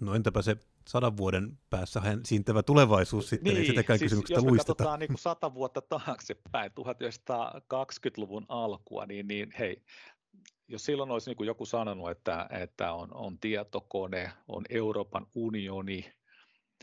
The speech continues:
Speaker 2: meillä on, me ollaan luovuttu siitä markasta, mikä juuri on saatu aikaan, meillä on euro. Me eletään niinku kahdeksankymmentäluvulle, niin monet semmoista asiat, mitä tänä päivänä, tänä päivänä on toisin, ei ole Neuvostoliittoa ja niin poispäin,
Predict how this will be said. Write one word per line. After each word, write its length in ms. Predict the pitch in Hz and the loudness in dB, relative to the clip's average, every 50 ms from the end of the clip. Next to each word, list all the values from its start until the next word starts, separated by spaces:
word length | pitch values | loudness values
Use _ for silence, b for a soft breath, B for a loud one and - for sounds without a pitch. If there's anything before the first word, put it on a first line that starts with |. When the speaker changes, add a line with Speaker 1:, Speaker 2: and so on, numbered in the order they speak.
| b b b b b b - | b b b b b b -14
Speaker 2:
meillä 420 | 92 92 98 104 104 104 101 95 | -8 -4 -2 0 0 0 0 -2
on, 260 | 95 92 95 101 101 - _ - - - _ _ - - 113 | -2 -4 -6 -8 -8 -12 _ -20 -20 -20 _ _ -18 -10 -6
me 100 | 110 110 | -4 -2
ollaan 200 | 107 110 104 101 | -2 0 0 -2
luovuttu 380 | 104 101 104 101 - - 104 | -2 -4 -6 -8 -8 -8 -8
siitä 280 | - - 110 95 92 92 | -4 -4 -4 -2 -2 -2
markasta, 560 | 98 107 117 113 - 104 - 101 - - 95 | -2 0 0 0 -2 -2 -4 -6 -6 -6 -8
mikä 220 | 87 95 - - | -8 -6 -6 -6
juuri 320 | 87 92 101 107 110 104 98 | -6 -4 -4 -4 -4 -4 -4
on 100 | 95 90 | -6 -6
saatu 440 | - 110 101 101 104 104 - - - | -6 -6 -4 -4 -4 -4 -6 -8 -8
aikaan, 440 | - 117 110 101 98 98 - 101 92 | -6 -6 -4 -4 -4 -4 -6 -6 -6
meillä 180 | 92 90 90 90 | -6 -8 -10 -10
on 80 | - - | -8 -6
euro. 360 | 113 113 104 101 95 92 92 | -4 -2 -2 -2 -4 -6 -4
Me 120 | 98 127 151 | -2 -2 -2
eletään 220 | 156 151 151 139 | -2 0 -2 -2
niinku 200 | 135 127 - 131 | -2 -2 -4 -4
kahdeksankymmentäluvulle, 880 | - - 160 170 190 185 - - 131 113 110 - 107 98 95 92 92 92 | -4 -2 -2 -2 -2 -4 -4 -6 -8 -8 -8 -8 -8 -8 -6 -6 -6 -6
niin 140 | 95 98 104 | -6 -8 -6
monet 220 | 131 143 131 - | -6 -6 -6 -6
semmoista 320 | - 117 110 - - 113 | -6 -8 -10 -8 -8 -8
asiat, 260 | 113 113 - 113 - - | -6 -6 -6 -6 -8 -6
mitä 160 | 104 - 95 | -6 -6 -6
tänä 280 | - - 110 107 101 | -6 -6 -4 -4 -4
päivänä, 500 | - - 95 92 92 90 92 92 92 90 - _ _ _ _ _ - - - - _ _ _ _ _ _ _ _ - | -6 -6 -8 -8 -6 -6 -6 -6 -8 -8 -10 _ _ _ _ _ -20 -20 -20 -20 _ _ _ _ _ _ _ _ -4
tänä 180 | 123 120 117 | -2 -2 -2
päivänä 300 | - - 107 101 98 101 | -2 -2 -2 -2 -2 -4
on 100 | 98 98 - | -6 -6 -2
toisin, 380 | 117 110 104 95 92 - 95 | -2 -2 -2 -2 -6 -8 -6
ei 160 | - 131 135 127 | -2 0 0 0
ole 80 | 113 | 0
Neuvostoliittoa 920 | 107 104 104 92 95 92 - - - 95 95 92 90 90 - _ - 95 95 | -2 -2 -2 -2 -4 -8 -8 -6 -6 -6 -4 -4 -6 -8 -6 _ -2 -2 -2
ja 60 | 98 | -2
niin 180 | 98 98 98 101 - | -4 -6 -6 -6 -6
poispäin, 460 | 98 92 - _ - 90 85 85 | -6 -6 -6 _ -6 -6 -6 -8